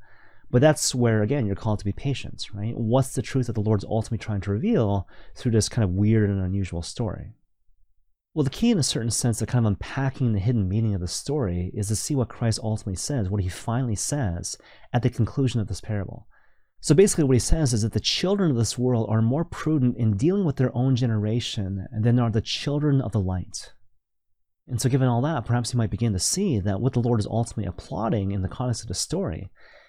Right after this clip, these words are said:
is not so much the dishonesty of the dishonest steward. No, he's applauding his sense of try. He's applauding his effort. And in particular, in a certain sense, what he's saying is that our own level of care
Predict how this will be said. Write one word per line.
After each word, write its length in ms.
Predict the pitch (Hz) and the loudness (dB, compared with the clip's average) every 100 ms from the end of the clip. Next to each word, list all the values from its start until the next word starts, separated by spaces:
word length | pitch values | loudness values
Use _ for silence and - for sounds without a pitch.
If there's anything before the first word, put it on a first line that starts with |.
| - | 2
is 160 | 143 135 | 4 4
not 180 | 214 | 2
so 160 | - 170 | 2 0
much 240 | 143 135 | 0 -2
the 300 | - 107 120 | -4 0 2
dishonesty 800 | 107 120 - 123 156 131 - 120 | 2 0 0 -2 -2 -4 -2 -2
of 80 | 101 | 0
the 100 | 107 | -2
dishonest 480 | 110 - 107 92 - | -2 -2 -4 -4 -6
steward. 480 | - 226 85 80 104 _ - - - - | -2 0 0 -4 -10 _ -20 -20 -18 2
No, 140 | 165 | 6
he's 120 | 143 135 | 6 6
applauding 420 | - - 226 156 | 0 -2 2 4
his 140 | 120 | 4
sense 300 | - 139 - | 2 -2 -2
of 80 | 92 | -4
try. 420 | - - 190 - - - - - - - | -4 -6 -6 -8 -12 -18 -18 -20 -20 -8
He's 120 | 131 | 0
applauding 760 | 139 - 156 202 123 90 98 - | 0 0 0 2 2 0 -4 -2
his 180 | 107 107 | -2 0
effort. 460 | 180 - - - - - - - - - - - - _ _ | -2 -4 -10 -12 -14 -16 -18 -20 -20 -20 -20 -20 -20 _ _
And 120 | 156 165 | 2 4
in 100 | 151 | 4
particular, 540 | - - 262 - 180 | 0 0 -2 2 4
in 140 | 120 | 4
a 40 | 117 | 2
certain 320 | - - 202 | 0 -2 -2
sense, 260 | - 143 - | 0 -2 0
what 100 | 117 | -2
he's 120 | - | -2
saying 400 | - 139 127 110 | -2 0 0 0
is 140 | 104 | 0
that 180 | 127 117 | 0 0
our 180 | - 127 | 0 0
own 240 | 143 196 160 | 2 2 2
level 300 | 151 131 110 | 0 0 -4
of 180 | - | -4
care 640 | - - 147 139 104 95 | -10 -4 0 2 2 -2